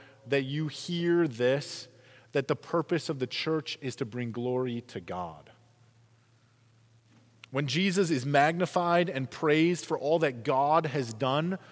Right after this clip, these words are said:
all that God has achieved to bring about the salvation of man, then God is greatly glorified, and he is worthy of glory.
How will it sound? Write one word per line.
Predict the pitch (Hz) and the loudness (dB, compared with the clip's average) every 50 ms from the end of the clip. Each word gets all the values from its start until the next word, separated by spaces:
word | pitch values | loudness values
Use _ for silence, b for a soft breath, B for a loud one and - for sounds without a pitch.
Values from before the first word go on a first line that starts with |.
| B B B | B B B
all | B 123 151 175 | B 0 2 2
that | 165 175 147 120 | 2 2 0 2
God | 107 151 139 143 151 160 165 | 2 2 4 4 4 2 2
has | 160 156 156 135 | 2 0 0 0
achieved | 135 113 - - - 170 160 160 165 170 185 196 190 - - - b b b b b b b b b b _ | -2 -2 -2 -4 -4 -4 -4 -4 -2 -2 -2 -4 -6 -10 -16 -20 b b b b b b b b b b _
to | - 165 | -4 -2
bring | 131 135 156 175 185 | 0 0 0 2 2
about | 185 156 160 156 156 - | 4 4 4 4 4 0
the | 156 | -2
salvation | - - - 139 131 123 135 143 151 - - 175 | 0 2 4 4 4 4 2 2 0 0 0 -2
of | 143 117 120 | -2 -2 0
man, | 127 131 143 156 | 0 0 0 2
then | 151 139 131 123 | 0 -2 -2 -4
God | 113 143 127 131 143 147 156 147 | -6 -6 -2 0 2 2 2 2
is | 135 135 135 113 | 0 -4 -4 -4
greatly | 113 - 123 131 131 139 160 165 135 131 120 110 | -4 -4 -2 -2 -2 -2 -4 -6 -6 -6 -6 -6
glorified, | 107 117 110 117 113 110 104 - - 90 85 82 82 85 - b b b b b b b | -6 -6 -4 -2 -2 -2 -2 -4 -8 -8 -8 -8 -12 -14 -16 b b b b b b b
and | 123 120 | -8 -6
he | 117 135 139 | -4 -2 -2
is | 135 120 101 | -2 -2 -2
worthy | 117 113 123 131 135 135 127 127 120 127 | -4 0 2 2 4 2 2 0 -4 -4
of | - 113 117 113 104 101 | -2 -2 -4 -4 -4 -6
glory. | 107 120 117 110 104 101 92 90 85 80 - | -6 -6 -4 -2 -4 -4 -6 -8 -10 -14 -18